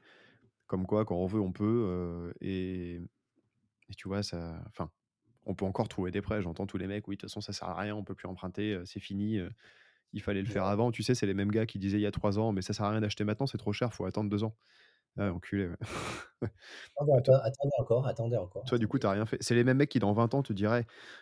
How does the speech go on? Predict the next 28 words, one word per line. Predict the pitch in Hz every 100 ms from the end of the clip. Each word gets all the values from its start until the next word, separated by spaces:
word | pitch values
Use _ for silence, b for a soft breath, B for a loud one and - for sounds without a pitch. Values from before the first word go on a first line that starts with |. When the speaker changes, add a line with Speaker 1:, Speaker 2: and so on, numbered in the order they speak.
| B
Speaker 1:
Oui, | 117 127
mais | 110 -
aujourd'hui, | 120 110 135
l'immobilier | 131 104 98 104
était | 107
trop | - 110
cher, | 147 123
il |
fallait | 110 98
acheter | 95 -
il | 101
y |
a | 95
vingt | 104 107
ans, | 131 120
dans | 90
les | 92
années | 98 98
deux | 101
mille | 104
vingt, | 110 123
quand | 92
c'était | -
pas | - 101
cher ». | - 92 -
Putain. | - - 90 95
Speaker 2:
Ouais, | 98 98 98 95
c'est | _